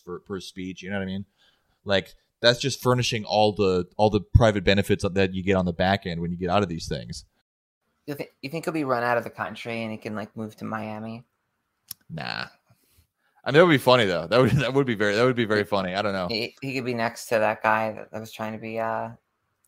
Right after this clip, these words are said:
Speaker 2: he's trying to be president of, um, I can't, I can't remember his name though. Uh,
Speaker 1: Juan Guaido.
Speaker 2: Guaido, yeah.
Speaker 1: But also Bolsonaro
Speaker 2: Ma-,
Speaker 1: for a
Speaker 2: Macron
Speaker 1: while.
Speaker 2: and Guaido could be na-,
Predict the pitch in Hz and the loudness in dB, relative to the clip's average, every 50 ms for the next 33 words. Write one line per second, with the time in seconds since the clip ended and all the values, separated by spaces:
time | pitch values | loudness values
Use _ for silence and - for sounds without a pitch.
0 | _ _ _ _ _ _ _ _ _ _ _ _ _ _ _ _ _ _ _ _ | _ _ _ _ _ _ _ _ _ _ _ _ _ _ _ _ _ _ _ _
1 | _ 117 - - 120 117 113 113 113 113 - - 117 113 - 117 113 110 110 110 | _ -20 -12 -8 -8 -8 -8 -8 -12 -12 -6 -6 -6 -6 -6 -8 -10 -8 -8 -10
2 | 110 110 113 113 113 113 113 113 113 113 117 117 110 - _ _ - 117 110 110 | -10 -10 -8 -8 -8 -8 -8 -8 -10 -12 -14 -16 -20 -20 _ _ -18 -16 -16 -16
3 | - _ - - _ 151 165 202 214 190 175 160 147 135 123 117 120 120 120 120 | -16 _ -20 -16 _ -10 -4 0 0 2 2 2 2 0 0 -2 -6 -6 -4 -4
4 | 117 117 117 113 110 117 117 117 117 117 113 - _ _ _ _ - 113 110 113 | -4 -6 -6 -8 -6 -6 -4 -4 -6 -8 -12 -18 _ _ _ _ -2 0 0 2
5 | 113 113 113 113 127 123 123 127 131 120 123 117 113 110 104 110 101 95 85 87 | 2 2 2 6 8 8 8 6 6 6 6 6 6 6 6 2 2 2 0 -6
6 | - - - - _ _ _ _ _ _ _ _ _ _ _ _ - _ _ - | -10 -12 -18 -20 _ _ _ _ _ _ _ _ _ _ _ _ -20 _ _ 8
7 | 123 117 113 113 117 117 113 110 113 117 120 117 113 117 117 - - _ _ _ | 8 8 8 6 4 4 4 4 2 0 -2 -4 -6 -6 -8 -12 -16 _ _ _
8 | _ _ 117 131 151 190 208 - 208 165 127 135 143 151 - 156 120 113 - 131 | _ _ 2 4 4 4 4 2 2 2 4 2 2 2 2 0 2 2 2 2
9 | 110 95 - - 95 90 90 147 139 139 139 135 - 131 127 127 123 123 120 - | 2 0 0 0 0 4 6 6 6 6 4 2 2 4 4 4 2 0 -2 -6
10 | _ - 120 120 120 120 - | _ -12 -12 -10 -10 -10 -12